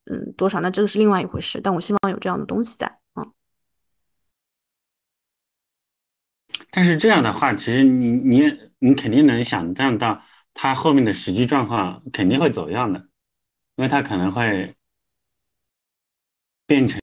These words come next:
Speaker 2: 了一些，呃，就像有一些录用什么，有一些公司要达到什么录用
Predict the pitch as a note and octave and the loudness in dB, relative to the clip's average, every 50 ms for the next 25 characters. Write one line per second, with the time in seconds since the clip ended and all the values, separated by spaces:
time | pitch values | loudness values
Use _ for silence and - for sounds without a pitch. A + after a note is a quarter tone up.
0 | G2+ G2+ G#2+ A2 G#2 G2+ G#2 A2 G#2 G2+ A2+ A2 G#2+ G#2+ G#2 G#2 G#2 G#2 - - | -4 -2 -2 -2 0 0 0 -2 -2 -2 0 0 0 0 0 -2 -2 -4 -6 -10
1 | _ _ _ _ _ _ _ _ _ _ - G#2 G2+ G2 - C3+ G#2+ - C3 B2 | _ _ _ _ _ _ _ _ _ _ -6 -6 -2 0 0 0 0 0 -2 0
2 | A#2 A2 G#2+ G#2 G2+ G2+ G2 G2 F#2+ F2+ F2+ F#2 G2 A2+ G#2+ G#2+ A2 A2 A#2+ B2 | 0 0 0 -2 -2 -2 -2 -2 -2 -2 -2 -2 -2 -2 -2 -2 -2 -2 -2 -2
3 | A#2+ A#2+ A#2 A2 G2+ F#2+ F#2 F#2+ F#2 F2+ F#2 F#2 F#2 F#2 F#2+ F#2+ - _ _ _ | -2 -2 -2 -2 -4 -4 -4 -4 -4 -4 -4 -6 -8 -10 -12 -16 -20 _ _ _
4 | _ _ _ _ - G#2+ F#2+ F#2+ G#2 A2 G2+ G#2+ A2 A2+ A2 - A#2 A2+ A2 G#2 | _ _ _ _ -6 -2 -2 0 -2 -2 -2 -2 -4 -4 -4 -4 -4 -4 -4 -4
5 | G#2 F2+ F#2 G2 G#2+ G2+ F#2+ F#2+ F#2+ F#2+ F#2 - _ _ _ D3+ C3 C3+ C3 B2+ | -6 -6 -6 -6 -6 -4 -4 -4 -4 -4 -6 -12 _ _ _ -12 -10 -8 -4 -4
6 | B2 A#2+ A2+ G#2 G2 G2+ | -2 -2 -2 -2 -4 -6